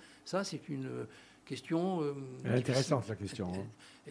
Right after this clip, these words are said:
Speaker 1: Et, et là, je me dis, oui, ils sont, ils sont
Speaker 2: Oui.
Speaker 1: bien, ils sont
Speaker 2: Qu'est-ce qui, qu'est-ce qui se serait passé ?
Speaker 1: Qu'est-ce qui se serait passé ?
Speaker 2: Personne n'a, n'a, n'a, n'a osé faire une fiction, euh,
Speaker 1: Euh,
Speaker 2: même
Speaker 1: je
Speaker 2: un
Speaker 1: sais
Speaker 2: livre
Speaker 1: pas.
Speaker 2: ou, euh, ou un film,
Speaker 1: Ben
Speaker 2: même.
Speaker 1: oui,
Speaker 2: Qu'est-ce
Speaker 1: ben
Speaker 2: qui
Speaker 1: oui,
Speaker 2: se
Speaker 1: oui,
Speaker 2: serait
Speaker 1: oui.
Speaker 2: passé ?
Speaker 1: Ah, mais personne ne
Speaker 2: Finalement.
Speaker 1: fait ça.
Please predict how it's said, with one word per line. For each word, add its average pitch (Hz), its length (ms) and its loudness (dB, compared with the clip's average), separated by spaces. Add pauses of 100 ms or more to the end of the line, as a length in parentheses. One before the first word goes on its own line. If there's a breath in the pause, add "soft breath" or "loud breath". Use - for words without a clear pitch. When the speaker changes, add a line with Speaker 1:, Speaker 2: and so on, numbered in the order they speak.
(120)
Speaker 1:
Et, 131 60 -6
et 131 40 -4
là, 196 120 4
je 143 100 -2
me 131 140 -2
dis, 165 160 -4
oui, 165 140 0
ils - 40 -6
sont, 113 180 -6
ils - 100 -6
sont 127 100 -4
Speaker 2:
Oui. 123 100 -4
Speaker 1:
bien, 226 240 2
ils 196 100 -2
sont - 100 -12
Speaker 2:
Qu'est-ce 160 180 4
qui, 175 180 6
qu'est-ce 175 460 2
qui 147 100 0
se 117 140 0
serait 127 240 -2
passé ? - 520 -10
Speaker 1:
Qu'est-ce - 160 -6
qui 156 60 -8
se - 80 -10
serait - 140 -10
passé ? - 240 -14
Speaker 2:
Personne - 340 4
n'a, 131 220 8
n'a, 120 320 2
n'a, 120 340 -2
n'a 127 180 0
osé 123 260 -2
faire 120 180 -4
une 110 100 -2
fiction, - 540 -6 (480 loud breath)
euh, 113 400 -4
Speaker 1:
Euh, - 80 -6
Speaker 2:
même 131 120 -2
Speaker 1:
je 123 60 -2
Speaker 2:
un - 40 0
Speaker 1:
sais 123 40 0
Speaker 2:
livre 180 220 -2
Speaker 1:
pas. 113 80 2
Speaker 2:
ou, 107 180 2
euh, 101 120 -2 (100)
ou 113 80 2
un 107 80 4
film, 277 300 4
Speaker 1:
Ben 98 80 2
Speaker 2:
même. 92 240 -2
Speaker 1:
oui, 98 100 -6
Speaker 2:
Qu'est-ce - 160 0
Speaker 1:
ben - 60 -4
Speaker 2:
qui 170 40 -2
Speaker 1:
oui, 131 60 -2
Speaker 2:
se 120 80 -4
Speaker 1:
oui, 131 120 2
Speaker 2:
serait 139 100 0
Speaker 1:
oui. 110 60 -8
Speaker 2:
passé ? 110 200 -6
Speaker 1:
Ah, - 80 -6
mais 113 80 -10
personne - 280 -8
ne 110 60 -4
Speaker 2:
Finalement. 113 100 -8
Speaker 1:
fait 185 140 -10
ça. - 80 -20